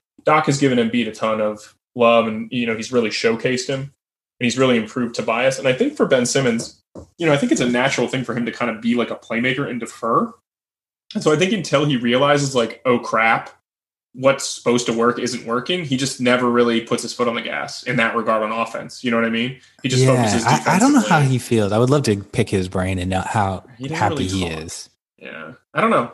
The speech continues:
Speaker 1: We'll see. I, I, I, I've heard happy. I've heard he and Embiid get along.
Speaker 2: Okay.
Speaker 1: So, all right, let's go to the other series. Uh, I alluded to it. James Harden gets hurt,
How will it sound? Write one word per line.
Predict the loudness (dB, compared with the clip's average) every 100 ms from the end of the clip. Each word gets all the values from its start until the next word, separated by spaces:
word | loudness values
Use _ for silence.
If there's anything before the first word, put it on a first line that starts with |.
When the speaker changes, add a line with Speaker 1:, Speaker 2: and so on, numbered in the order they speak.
| _
Speaker 1:
We'll | -2
see. | 0 0 0 0
I, | 2
I, | 4 4 2 -2 0
I, | 0 2 2
I've | 2
heard | 2 2 0 -6 _ -8
happy. | -2 -2 -4 -14 -6
I've | -2
heard | 0 0 -2
he | -4
and | -2
Embiid | 0 -2 0
get | -2
along. | 2 0 0
Speaker 2:
Okay. | -2 -6 -8 -20 -14
Speaker 1:
So, | -8 -8
all | -8 -14 -20 -20 _ _ 0
right, | 2
let's | 4
go | 4
to | 4
the | 4
other | 2
series. | 2 2 4 2 -2 -4
Uh, | 0 2 2 0
I | -2 -2 -2 0
alluded | 2 2
to | 2 0
it. | 2
James | -2 0
Harden | 2 2
gets | -2 -2
hurt, | -2 -2